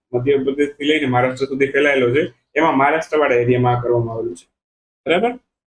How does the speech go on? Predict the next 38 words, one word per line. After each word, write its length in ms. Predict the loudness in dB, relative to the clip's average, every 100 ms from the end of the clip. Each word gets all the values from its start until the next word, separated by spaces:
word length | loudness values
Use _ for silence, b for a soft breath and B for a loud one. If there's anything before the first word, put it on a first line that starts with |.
| _ _ _ _ _ _ _ _ _ 0
એવી 180 | 0 4
જ 40 | 2
રીતે 180 | 2 2
ડાર્ક 240 | 2 0 -2
સ્કાય 240 | 0 2 2
પાર્ક 180 | 0 0
પણ 100 | 0
અહીંયા 200 | 0 0
બનાવવાનો 380 | 0 0 0 -2
છે, 140 | -2 -4 -6 _ 0
બરાબર? 260 | 2 2
એ 80 | 2
પણ 160 | 0 0 -2
પેંચ 160 | -2
ટાઇગર 240 | 0 0 2
રિઝર્વ 220 | 2 0 0 -2
જે 160 | 0 2
મહારાષ્ટ્રવાળો 560 | 2 0 0 2 2 2
ભાગ 120 | 0 -2
છે 120 | -10 -8
ત્યાં 260 | -2 0
જ 80 | 0
બનવાનો 380 | 0 -2 -2 -4
છે, 80 | -8 _ _ _ -4
બરાબર? 240 | 0 0 -2 _ _ _ -2
પણ 120 | 0 2
સૌથી 380 | 0 2 0 2
વધારે 320 | 2 2 2 0
ભાગ 120 | 0
ક્યાં 160 | 0 2
આવેલો 200 | 2 0
છે, 140 | -2 -10 _ _ _ _ _ _ -2
બરાબર? 280 | 0 0 0 2
એ 60 |
મધ્યપ્રદેશની 640 | 2 2 0 0 -2 -6 -8
અંદર 140 | -8
આવેલો 200 | -12 -14
છે. 140 | -18